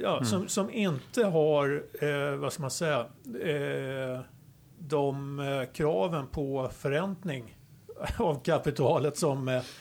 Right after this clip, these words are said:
Speaker 1: som, eh, sponsorerna har, liksom. Därför att det, det,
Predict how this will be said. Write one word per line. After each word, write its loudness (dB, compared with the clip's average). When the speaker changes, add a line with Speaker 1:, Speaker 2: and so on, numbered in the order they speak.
Speaker 1:
som, 0
eh, 0
sponsorerna 2
har, -6
liksom. -12
Därför 0
att -2
det, 0
det, -2